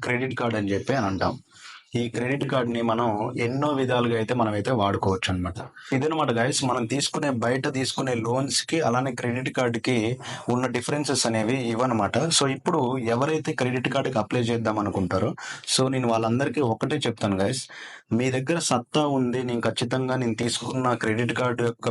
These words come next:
బిల్లు నేను క్లియర్ చేసుకోగలను అని అనుకున్న వాళ్ళు మాత్రమే క్రెడిట్ కార్డుకి అయితే అప్లై చేసుకోవడానికి అయితే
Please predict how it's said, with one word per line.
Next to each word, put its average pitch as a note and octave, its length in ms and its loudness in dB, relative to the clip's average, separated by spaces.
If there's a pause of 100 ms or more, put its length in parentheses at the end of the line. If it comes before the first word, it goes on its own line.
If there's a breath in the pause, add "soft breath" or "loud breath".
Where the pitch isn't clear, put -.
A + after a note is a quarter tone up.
(160)
బిల్లు B2+ 280 0
నేను A#2+ 220 0
క్లియర్ B2 360 0
చేసుకోగలను A2+ 640 0
అని G#2 140 0
అనుకున్న G#2+ 380 0
వాళ్ళు G2+ 240 2
మాత్రమే G#2 400 0 (580 loud breath)
క్రెడిట్ B2 340 -2
కార్డుకి A2+ 260 -2
అయితే A2 180 0
అప్లై A#2 260 0
చేసుకోవడానికి G2 500 0
అయితే - 140 -2